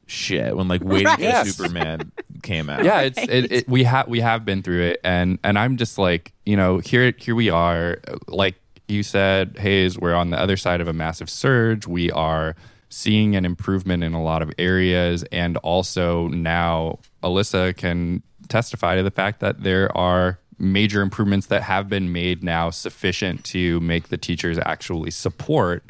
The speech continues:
Speaker 3: uh, support going back on this timeline. So I just feel like that seems like it was a good process that worked,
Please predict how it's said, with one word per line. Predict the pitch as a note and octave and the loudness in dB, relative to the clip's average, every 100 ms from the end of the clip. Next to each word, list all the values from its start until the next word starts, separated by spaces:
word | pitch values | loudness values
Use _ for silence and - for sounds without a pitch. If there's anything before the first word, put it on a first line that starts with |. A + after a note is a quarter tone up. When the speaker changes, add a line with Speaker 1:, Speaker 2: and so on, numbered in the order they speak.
| - - - - - | -20 -20 -20 -16 -8
Speaker 3:
uh, | - | -8
support | - - - F#2 - | -6 -4 0 0 0
going | F2 E2 E2 | -2 -2 -2
back | E2 D#2+ E2 - - _ _ _ _ | 0 0 -2 -8 -20 _ _ _ _
on | E2+ E2 E2 | -2 0 -2
this | D#2+ | -4
timeline. | - F2 F2 D#2 - - | -4 -2 -2 -4 -4 0
So | G2+ | 2
I | |
just | A2+ A2 - | 0 -4 -4
feel | G#2+ F#2+ | -2 2
like | F2+ E2+ - - _ _ - | 0 -2 -6 -20 _ _ 0
that | G#2+ - | 0 0
seems | C3 A#2+ | -6 -4
like | G#2 F#2 | -2 -4
it | - | -4
was | F2 | -4
a | E2 D#2+ _ - | -6 -10 _ -2
good | G2 F2+ - | 0 0 -2
process | E2+ E2 - - - - - | 0 0 0 -6 -6 -10 -4
that | D#2+ - | -4 -4
worked, | - D#2+ E2 - - | -6 -4 -4 -8 -20